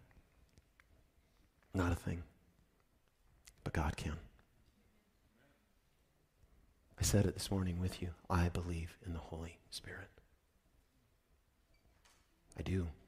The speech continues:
And I believe he means to move right now,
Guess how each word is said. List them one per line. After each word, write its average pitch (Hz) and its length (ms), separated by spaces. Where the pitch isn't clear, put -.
And 101 80
I 90 40
believe 90 300
he 87 80
means 90 420
to - 120
move 85 540
right - 220
now, 73 360